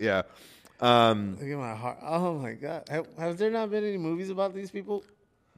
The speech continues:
Speaker 1: No, I don't think so.
Speaker 2: Oh.
Speaker 1: Apocalypto was the one about the Mayans,
Speaker 2: Yeah.
Speaker 1: but, uh, but a lot of this kind of stuff is, has inspired the Mexican Day of the Dead, if you're familiar
Speaker 2: Okay.
Speaker 1: with that celebration.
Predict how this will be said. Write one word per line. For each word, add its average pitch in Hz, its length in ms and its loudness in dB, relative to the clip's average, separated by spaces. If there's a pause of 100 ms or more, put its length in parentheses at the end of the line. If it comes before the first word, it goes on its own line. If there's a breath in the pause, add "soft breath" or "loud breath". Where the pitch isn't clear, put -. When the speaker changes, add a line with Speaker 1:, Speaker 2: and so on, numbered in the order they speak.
Speaker 1:
No, 117 160 -2
I 151 80 6
don't 202 160 4
think 165 180 2
so. 90 280 2
Speaker 2:
Oh. 90 40 2
Speaker 1:
Apocalypto 127 540 0
was 92 120 -2
the 101 80 -4
one 95 120 0
about 90 140 -2
the 76 40 -12
Mayans, 82 540 -2
Speaker 2:
Yeah. 107 80 -8
Speaker 1:
but, 85 200 2
uh, 80 200 4 (240 loud breath)
but 143 80 2
a 151 40 6
lot 170 160 6
of 233 40 2
this 247 160 2
kind 160 180 2
of 135 80 0
stuff 139 240 0
is, 113 120 -4 (180)
has 104 220 -4
inspired 92 560 0
the 90 80 -8
Mexican 92 340 -4
Day 92 160 2
of 87 60 2
the 87 60 -4
Dead, 87 280 2
if - 80 -6
you're 85 80 -10
familiar 85 320 -2
Speaker 2:
Okay. 117 80 0
Speaker 1:
with 107 80 -2
that 90 140 2
celebration. 107 640 2